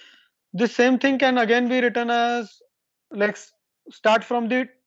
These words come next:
element at this index and go through the end, go to the end, okay? So again, you get the same thing, exact same thing. Now,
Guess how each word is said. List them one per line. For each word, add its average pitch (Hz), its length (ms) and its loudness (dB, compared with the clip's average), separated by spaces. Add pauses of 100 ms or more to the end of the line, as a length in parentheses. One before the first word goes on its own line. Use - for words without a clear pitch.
(460)
element 220 420 -2
at 214 180 0
this 220 160 -2
index 240 420 -6 (220)
and 214 180 -6
go 220 140 4
through 240 180 -4
the 214 100 -2
end, 165 160 -6 (680)
go 196 140 2
to 214 220 -2
the 208 140 -2
end, 160 180 -4 (240)
okay? 190 240 -4 (920)
So 214 200 2
again, 220 440 2
you 202 160 -4
get 190 200 2
the 233 100 -2
same 175 240 -6
thing, 151 160 -18 (320)
exact 180 280 0
same 147 120 -12
thing. - 140 -20 (720)
Now, 185 380 0